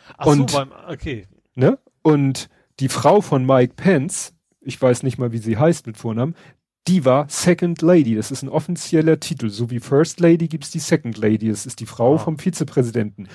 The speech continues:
Speaker 2: Nun haben wir eine Vizepräsidentin, also gibt es einen Second Gentleman.
Speaker 1: <laughs>
Speaker 2: Und wenn es vielleicht irgendwann mal eine Präsidentin gibt, dann haben wir einen First Gentleman.
Speaker 1: Ja.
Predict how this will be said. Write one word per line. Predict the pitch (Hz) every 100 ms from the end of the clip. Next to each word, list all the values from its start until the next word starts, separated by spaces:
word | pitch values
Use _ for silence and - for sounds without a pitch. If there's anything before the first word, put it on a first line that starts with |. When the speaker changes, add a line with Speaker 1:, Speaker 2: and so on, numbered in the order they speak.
| - -
Speaker 2:
Nun | 143
haben | 143 156
wir | 135
eine | 131
Vizepräsidentin, | 131 143 - 131 135 113 113 113 110 254 190 208 - 139 -
also | 165 165 123
gibt | 123 113 127
es | 117
einen | 120 127
Second | - 143 117 104
Gentleman. | 175 220 110 104 95 _ _ _ _ _ -
Speaker 1:
<laughs> | - - _ 175 - 120
Speaker 2:
Und | 151 123
wenn | 151
es | 160 -
vielleicht | 143 139
irgendwann | 165 175 151 147
mal | 135
eine | 123
Präsidentin | - 123 120 107 135 113 - 262 165
gibt, | 110 - - _ _ _
dann | 151 135
haben | 127 135
wir | 127
einen | 113 110
First | - 208 - -
Gentleman. | 110 104 101 95 104 _ _ _ _ _ _ _ _ _
Speaker 1:
Ja. | 123 110 120